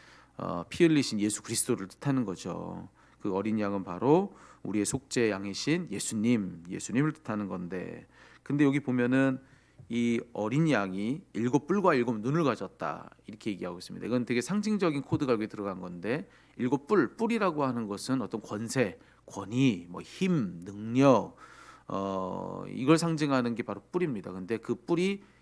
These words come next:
일곱 개다, 이렇게 얘기했으면은, 어, 온전한, 그러니까 모든, 가장 최고의 능력, 가장 큰 능력, 이걸 뜻하는 거죠. 그러니까 모자람과 연약함이 하나도 없는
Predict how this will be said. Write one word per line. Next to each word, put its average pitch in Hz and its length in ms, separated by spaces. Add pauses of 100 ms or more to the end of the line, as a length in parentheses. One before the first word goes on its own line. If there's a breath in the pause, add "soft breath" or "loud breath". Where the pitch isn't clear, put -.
(140 soft breath)
일곱 156 400
개다, 101 480
이렇게 110 240
얘기했으면은, 101 840 (380 loud breath)
어, 92 520
온전한, 139 640
그러니까 90 240
모든, - 360 (220)
가장 175 680 (260 loud breath)
최고의 233 540
능력, 107 320
가장 - 280
큰 - 600
능력, 120 720
이걸 123 200
뜻하는 101 360
거죠. 90 320 (300 loud breath)
그러니까 113 380 (240 loud breath)
모자람과 120 640
연약함이 120 420
하나도 214 560
없는 131 520